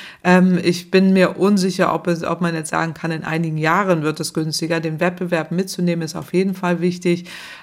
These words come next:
Ähm, aber wir haben Druck im, im Markt und, äh, man wird sehen, ob das jetzt wirklich dazu führt, dass man da jetzt schon in den nächsten Jahren so viel, äh, billigere Effekte oder billigere Handwerker oder sowas bekommt.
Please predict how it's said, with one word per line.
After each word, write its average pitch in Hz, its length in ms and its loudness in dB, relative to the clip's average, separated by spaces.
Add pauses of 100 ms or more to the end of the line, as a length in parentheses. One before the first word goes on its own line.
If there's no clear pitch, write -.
(120)
Ähm, 165 440 0
aber 160 420 0
wir 160 220 -2
haben 165 260 0
Druck 175 260 -2
im, 156 300 -4
im 147 300 -8
Markt 160 480 -2
und, 156 340 -6
äh, 156 100 -4
man 151 280 -6
wird 151 120 -4
sehen, 151 300 -4
ob 151 180 -10
das 147 180 -8
jetzt 151 200 -10
wirklich 156 300 -8
dazu 147 320 -8
führt, 151 400 -6 (340)
dass 156 260 -4
man 160 200 -2
da 151 120 -4
jetzt 147 240 -6
schon 156 300 -4
in 151 200 -8
den 151 180 -6
nächsten 147 340 -10
Jahren 151 300 -6
so 147 100 -14
viel, 147 480 -8
äh, 151 160 -8
billigere 151 720 -4
Effekte 175 460 -6
oder 151 160 -4
billigere 156 480 -8
Handwerker 170 400 -4
oder 156 160 -6
sowas 156 220 -8
bekommt. 175 380 -2